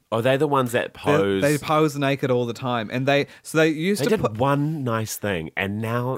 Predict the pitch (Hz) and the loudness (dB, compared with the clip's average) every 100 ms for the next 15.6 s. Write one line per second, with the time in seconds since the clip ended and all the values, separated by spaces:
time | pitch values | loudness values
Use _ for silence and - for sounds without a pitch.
0 | 151 175 - - 165 143 147 160 180 214 | -6 -6 -4 -4 -2 -2 0 0 0 0
1 | 139 120 113 113 98 104 104 - 90 90 | 0 -2 -2 -4 -2 -2 -2 -4 -4 -4
2 | 87 98 - 85 87 110 127 143 202 240 | -4 -6 -6 -4 -4 -6 -8 -8 -6 2
3 | 160 185 196 214 214 170 - 165 156 147 | 4 4 0 0 2 2 2 0 0 0
4 | 139 127 131 160 113 87 131 - 117 113 | 0 0 -2 -2 -2 -4 -8 -8 -6 -4
5 | 123 131 - 123 123 120 - - 120 113 | -2 -4 -2 -2 -2 -4 -10 -8 -6 -6
6 | 107 123 - 143 156 - - 117 110 - | -6 -6 -2 0 0 -6 -6 -6 -4 -2
7 | 131 117 95 170 247 - 113 107 - 107 | 0 0 -4 -6 -10 -6 -6 -4 -8 -8
8 | 110 107 107 107 110 107 - - 123 123 | -6 -4 -4 -4 -6 -6 -10 -6 -4 -2
9 | - - _ _ 113 110 98 98 87 76 | -6 -16 _ _ -6 -6 -4 -4 -4 -6
10 | 55 - - _ - - 107 123 117 131 | -8 -16 -20 _ -20 -16 -14 -12 -6 -4
11 | 117 120 123 82 - 123 135 120 131 - | -2 -2 -4 -4 -4 -4 -4 -4 -4 -4
12 | 117 113 104 - - 120 - - - 82 | -4 -6 -8 -8 -4 -4 -6 -16 -8 -6
13 | - - - - - 131 131 127 123 110 | -6 -12 -20 -10 0 2 4 2 -2 -12
14 | _ - 143 160 156 147 127 127 127 120 | _ -4 2 2 2 0 0 0 0 -2
15 | 131 110 107 92 104 | -2 -4 -6 -6 -6